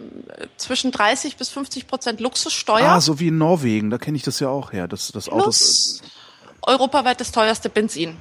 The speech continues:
Speaker 2: Ah, okay.
Speaker 1: Teurer als in Deutschland.
Speaker 2: Teurer als in
Speaker 1: Wesentlich.
Speaker 2: Italien?
Speaker 1: Teu-, teurer als egal wo.
Speaker 2: Also in Italien habe ich mal für eins neunundneunzig getankt, also zwei Euro.
Speaker 1: Äh, das sind wir drüber.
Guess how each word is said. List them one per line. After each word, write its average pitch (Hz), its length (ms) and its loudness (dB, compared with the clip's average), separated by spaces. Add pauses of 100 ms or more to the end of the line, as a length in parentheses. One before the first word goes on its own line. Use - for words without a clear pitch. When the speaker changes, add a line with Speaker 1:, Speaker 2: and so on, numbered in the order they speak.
(100)
Speaker 2:
Ah, 262 120 4
okay. 117 260 0 (680)
Speaker 1:
Teurer 240 280 4
als - 160 0
in 220 80 -8
Deutschland. 165 500 -6
Speaker 2:
Teurer 135 280 4
als - 100 0
in 202 100 4
Speaker 1:
Wesentlich. 110 240 -2
Speaker 2:
Italien? 208 420 -2 (400)
Speaker 1:
Teu-, - 140 -4 (320)
teurer 262 320 4
als - 180 0
egal 190 340 2
wo. 156 180 -8 (680)
Speaker 2:
Also 120 160 2
in 131 40 6
Italien 139 380 4
habe 160 100 4
ich 151 80 -4
mal 139 120 2
für - 180 0
eins 135 220 2
neunundneunzig 131 760 4
getankt, 92 400 -8
also 101 140 -8
zwei 113 300 0
Euro. 107 420 0 (960)
Speaker 1:
Äh, 185 240 2
das 190 120 0
sind 202 80 -2
wir 190 100 2
drüber. 165 280 0